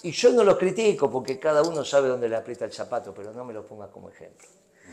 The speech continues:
Si vos llenaste la cancha de, de, de, del Estadio Único con tres mil micros, cuatro mil micros, cinco mil micros, bueno, son cinco mil. Muchachos, no digamos una cosa por otra. Yo soy de la época que íbamos a buscar bajo la lluvia a Perón y dábamos la vida por Perón.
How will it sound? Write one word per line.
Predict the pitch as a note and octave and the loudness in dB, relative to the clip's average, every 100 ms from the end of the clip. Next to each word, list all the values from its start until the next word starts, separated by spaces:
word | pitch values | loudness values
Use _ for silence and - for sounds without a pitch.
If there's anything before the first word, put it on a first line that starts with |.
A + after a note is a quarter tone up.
| - - | -20 -12
Si | - | -4
vos | F3+ B2+ | -2 0
llenaste | F3 D#3+ D3+ C#3+ | 2 6 6 6
la | A#2+ A#2 | 2 4
cancha | B2+ B2+ - A2+ G#2+ | 4 2 2 2 2
de, | G#2 G2 F#2+ | 0 -2 -4
de, | F2+ F#2 F2+ E2+ | -6 -6 -6 -8
de, | F2 F2 - | -10 -12 -12
del | F#2+ | -12
Estadio | G2 A2 G#2+ G2 | -8 -4 -2 -4
Único | F2 F2+ F2 - _ _ _ _ _ _ _ _ _ _ | -8 -14 -20 -20 _ _ _ _ _ _ _ _ _ _
con | - G#2 | -12 -10
tres | G#2+ A2 | -6 -4
mil | C3+ C3+ | -2 0
micros, | D3+ C#3 G#2+ G2 | 0 0 -2 -4
cuatro | G2 G2+ | -4 -4
mil | G#2+ A#2 | -4 -4
micros, | C3+ D3 - F#2+ F2+ - | -2 -4 -4 -8 -10 -16
cinco | F2+ A2 G2+ | -20 -14 -10
mil | A#2 | -6
micros, | C3+ D3+ G2 G2 | -4 -6 -6 -8
bueno, | A#2 A2 G2 - - | -6 -6 -8 -12 -20
son | - - | -20 -20
cinco | - - | -20 -20
mil. | - - - _ A2 | -20 -20 -20 _ -20
Muchachos, | G#2+ A#2+ - A#2+ | -14 -12 -12 -12
no | A#2+ | -10
digamos | G#2 F#2+ - | -12 -16 -18
una | F2+ - | -20 -20
cosa | - - | -20 -20
por | _ | _
otra. | _ _ _ _ _ _ | _ _ _ _ _ _
Yo | - D3+ | -8 -6
soy | - D#3 | -2 0
de | C3 B2 | 0 0
la | A#2+ C3+ | 2 0
época | D3+ D3 A2 G2+ | 0 -2 -2 -4
que | A2 | -6
íbamos | A2 G#2+ G#2 | -6 -6 -6
a | |
buscar | G2+ G2 G#2+ | -10 -8 -6
bajo | G#2+ G2 | -6 -8
la | F#2 | -14
lluvia | F#2 G2+ G2 | -14 -16 -14
a | F#2 | -14
Perón | F#2+ G2+ F#2 | -14 -16 -16
y | G2 | -14
dábamos | F#2+ F#2+ F#2+ | -12 -12 -14
la | F#2 | -16
vida | F#2 F#2 | -14 -14
por | F2+ F2+ | -16 -18
Perón. | F#2 F#2+ | -18 -18